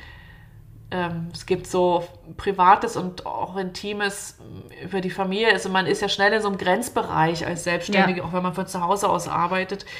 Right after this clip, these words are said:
Speaker 1: ähm, wo man vielleicht auch anfängt, weil das Klicks generiert.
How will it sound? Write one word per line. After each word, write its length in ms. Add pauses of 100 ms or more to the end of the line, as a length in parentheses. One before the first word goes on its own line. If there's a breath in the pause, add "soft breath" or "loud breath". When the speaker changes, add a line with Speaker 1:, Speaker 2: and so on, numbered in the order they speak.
(460 loud breath)
Speaker 1:
ähm, 380
wo 120
man 160
vielleicht 340
auch 140
anfängt, 720 (200)
weil 280
das 200
Klicks 480
generiert. 720